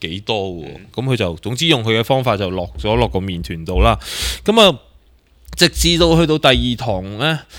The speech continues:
Speaker 1: 咁啊，其他第二班嘅同學呢，就嚟到，咁啊，烤個 pizza 啦。
Speaker 2: 嗯。
Speaker 1: 跟住，好啦，烤完 pizza，食完之後呢，就出事啦。咁呢，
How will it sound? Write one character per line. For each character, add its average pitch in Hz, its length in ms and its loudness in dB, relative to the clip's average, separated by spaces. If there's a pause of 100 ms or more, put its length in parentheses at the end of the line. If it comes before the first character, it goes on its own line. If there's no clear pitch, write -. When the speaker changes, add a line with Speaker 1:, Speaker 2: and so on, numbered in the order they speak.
(140)
Speaker 1:
咁 151 160 -2
啊， 135 140 0 (200)
其 95 160 -2
他 139 180 2
第 - 280 -4
二 117 300 0 (160)
班 147 320 -2
嘅 113 140 2
同 98 180 -8
學 90 160 -4
呢， 123 100 2
就 107 160 -4 (220)
嚟 87 180 -8
到， 101 120 -8
咁 104 240 -10
啊， 104 160 -6
烤 113 240 -6
個 98 80 -8
pizza 95 340 -12 (100)
啦。 73 140 -18 (160)
Speaker 2:
嗯。 90 300 -20 (600)
Speaker 1:
跟 165 220 2
住， 127 120 0 (640)
好 123 120 2
啦， 113 260 4
烤 117 80 -8
完 131 220 0
pizza， 117 140 -4
食 117 140 -4 (120)
完 95 120 -6
之 135 180 -2
後 113 100 0
呢， 117 140 2
就 92 260 -2 (240)
出 - 180 0
事 104 220 -2
啦。 87 220 -2 (460)
咁 165 120 0
呢， 202 140 4